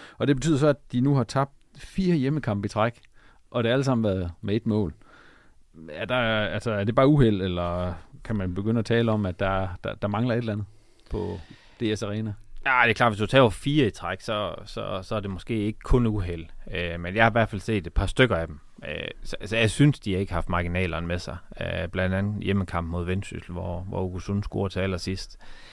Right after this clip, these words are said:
Speaker 2: er jo en kamp, som, som, som de ligger til at vinde, øh, og som i hvert fald som minimum skal have, skal have uafgjort. Jeg så ikke kampen mod, mod Horsens.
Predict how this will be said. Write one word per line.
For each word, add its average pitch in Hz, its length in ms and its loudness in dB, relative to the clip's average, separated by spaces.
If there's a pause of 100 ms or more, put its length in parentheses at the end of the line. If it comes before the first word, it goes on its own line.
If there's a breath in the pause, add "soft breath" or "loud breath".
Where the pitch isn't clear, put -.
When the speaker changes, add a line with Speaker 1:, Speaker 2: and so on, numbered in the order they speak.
(360 loud breath)
Speaker 2:
er - 120 -2
jo 101 80 2
en 92 80 0
kamp, 104 320 0
som, 87 340 -6 (920)
som, 98 220 -2
som 107 180 2
de 104 100 0
ligger 107 260 6
til - 140 0
at 92 140 2
vinde, 117 340 2
øh, 80 320 -2 (140)
og 95 100 -4
som 98 140 0
i - 20 0
hvert 98 140 6
fald 95 120 -6
som 95 140 -2
minimum 90 460 0
skal - 180 -10
have, 85 380 -8
skal - 220 -4
have 87 120 2
uafgjort. 92 400 2
Jeg 98 140 2
så 110 180 4
ikke 101 120 2
kampen 95 380 -2
mod, 87 300 -4
mod 85 220 -4
Horsens. - 580 -4